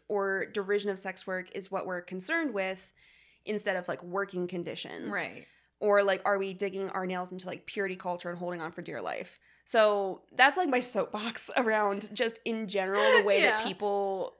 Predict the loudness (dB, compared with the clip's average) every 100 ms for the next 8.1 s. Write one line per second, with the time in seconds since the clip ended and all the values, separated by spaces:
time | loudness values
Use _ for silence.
0 | -8 0 2 2 0 0 0 0 2 2
1 | 2 0 -2 -2 -2 0 -2 -4 -2 2
2 | 4 4 4 2 2 0 -2 -6 -4 -4
3 | -4 -2 0 2 0 -2 -2 -2 -4 -12
4 | _ _ -2 2 2 2 0 0 0 0
5 | -4 -4 -4 -4 -4 -6 -8 -6 -2 0
6 | 0 -2 -2 2 6 6 4 2 2 2
7 | -2 -2 -2 -6 -6 -6 -6 -8 -8 -6
8 | -8